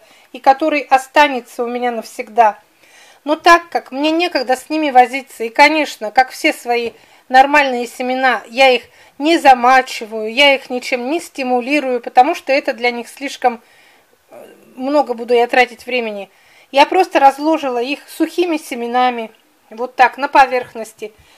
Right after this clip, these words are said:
Сейчас я их полью и при-, и присыплю грунтом, всё. И вот в таком случае, когда семена просроченные, когда вы не делаете никакой предпосевной обработки, тогда, конечно, лучше сделать загущенную посадку.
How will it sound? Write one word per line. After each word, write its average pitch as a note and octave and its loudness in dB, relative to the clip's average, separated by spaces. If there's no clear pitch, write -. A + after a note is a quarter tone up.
Сейчас D4+ -2
я C#4+ -2
их - -10
полью F4+ 4
и C#4+ -8
при-, C#4+ -6
и - -16
присыплю D#4 -6
грунтом, A#3+ -6
всё. C4 -6
И C4+ -12
вот E4 -2
в - -20
таком E4 0
случае, E4 -4
когда C4 -2
семена D4+ -2
просроченные, C4 -4
когда B3 -2
вы C#4+ -8
не D4 -6
делаете C4+ -2
никакой C4 -2
предпосевной C4 -4
обработки, G#3+ -4
тогда, C4+ 2
конечно, B3+ -2
лучше E4 -2
сделать B3+ -4
загущенную A#3 -8
посадку. A3 -6